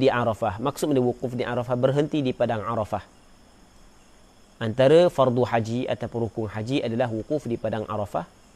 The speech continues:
pada hari yang kesembilan daripada bulan Zulhijjah.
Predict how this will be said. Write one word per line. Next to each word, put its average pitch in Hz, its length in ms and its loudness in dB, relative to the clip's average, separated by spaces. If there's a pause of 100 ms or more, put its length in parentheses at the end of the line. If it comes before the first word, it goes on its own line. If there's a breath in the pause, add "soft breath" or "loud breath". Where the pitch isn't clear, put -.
(720)
pada 123 320 4 (720)
hari 131 240 4
yang 123 100 6
kesembilan 135 460 2
daripada 123 400 2
bulan 131 400 2 (560)
Zulhijjah. 110 640 0